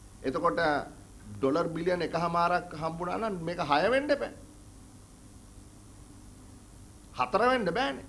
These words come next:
හතරහමාරද එකහමාරක් එකතු වුණාම හයයි. හැබැයි, අ,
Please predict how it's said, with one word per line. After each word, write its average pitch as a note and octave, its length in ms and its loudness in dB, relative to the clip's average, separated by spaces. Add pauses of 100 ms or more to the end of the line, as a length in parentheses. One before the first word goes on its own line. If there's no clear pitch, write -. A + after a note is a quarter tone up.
(460)
හතරහමාරද F3 840 2 (440)
එකහමාරක් E3 600 2
එකතු E3 160 -8
වුණාම A3 360 -4
හයයි. E3+ 380 -2 (1700)
හැබැයි, C#3+ 680 -2 (460)
අ, G2 120 -6